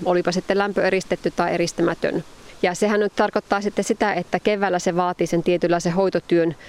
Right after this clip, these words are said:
sitten kun meillä on talvella kompostorit jäätynyt, ja jos sinne talvellakin viedään biojätettä, niin tietenkin se vaatii sitä tilavuutta, että tätä tavaraa niinku sopii sinne.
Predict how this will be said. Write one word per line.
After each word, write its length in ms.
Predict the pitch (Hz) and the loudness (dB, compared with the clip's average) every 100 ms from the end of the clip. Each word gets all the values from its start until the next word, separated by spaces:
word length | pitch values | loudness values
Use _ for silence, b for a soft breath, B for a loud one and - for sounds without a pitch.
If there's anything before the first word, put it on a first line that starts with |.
| B B B | B B B
sitten 300 | - - 170 | -4 -2 0
kun 100 | 175 | 2
meillä 140 | 170 | 2
on 80 | 165 | 2
talvella 380 | 180 180 175 175 | 0 0 0 0
kompostorit 640 | 190 180 175 - 175 - | 0 0 -2 0 -2 0
jäätynyt, 480 | 196 196 190 190 180 | 0 0 2 0 2
ja 100 | 175 | 2
jos 180 | 170 - | 2 0
sinne 120 | 175 | 0
talvellakin 500 | 180 180 214 247 240 | 0 0 0 0 2
viedään 240 | 247 226 | 2 2
biojätettä, 540 | 233 233 208 196 - 190 | 2 2 2 -2 0 0
niin 80 | |
tietenkin 280 | 185 190 190 | 2 2 0
se 120 | 185 | 0
vaatii 260 | 185 180 175 | -2 0 -2
sitä 120 | 170 | -2
tilavuutta, 440 | - 233 208 180 - | -2 0 0 -4 -4
että 120 | 180 | -2
tätä 160 | - | -2
tavaraa 340 | 180 175 175 170 | -2 -2 0 0
niinku 180 | 165 170 | 0 -2
sopii 380 | 170 - 170 | -4 -2 -4
sinne. 360 | 180 - - | -2 -2 -2